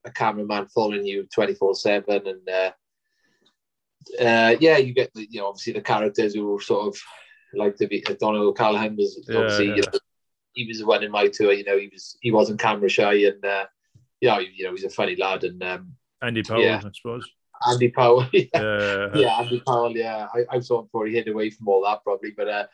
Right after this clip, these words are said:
Speaker 1: yeah, you know, you got them there twenty-four seven, and, but obviously now you got social media and camera phones, so probably half the stuff that's not on there will be on,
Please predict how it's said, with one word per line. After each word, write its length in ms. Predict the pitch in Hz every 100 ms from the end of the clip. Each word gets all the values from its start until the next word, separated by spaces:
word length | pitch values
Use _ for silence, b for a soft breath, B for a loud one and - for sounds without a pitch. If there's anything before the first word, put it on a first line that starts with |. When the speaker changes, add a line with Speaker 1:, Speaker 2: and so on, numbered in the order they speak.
| b b b -
Speaker 1:
yeah, 180 | 113 98
you 360 | 101 - 135 110
know, 80 | 90
you 100 | 107
got 200 | 113 107
them 100 | 110
there 140 | 98 101
twenty-four 400 | 110 98 101 101
seven, 440 | 113 101 101 98
and, 160 | 98 95 -
but 160 | 110 -
obviously 300 | 113 107 113
now 240 | 110 113 110
you 120 | 107
got 220 | 107 101 _ _ - _ - -
social 380 | - 131 123 117
media 320 | 120 117 113
and 100 | 113
camera 260 | 120 127 123
phones, 320 | 107 104 -
so 240 | 113 107 B B B
probably 280 | 139 123 120
half 200 | 120 123
the 60 | 127
stuff 260 | 127 120 -
that's 260 | 120 - _ _ _
not 180 | 127 120
on 100 | 113
there 200 | 113 120
will 100 | 120 117
be 120 | 123
on, 240 | 113 -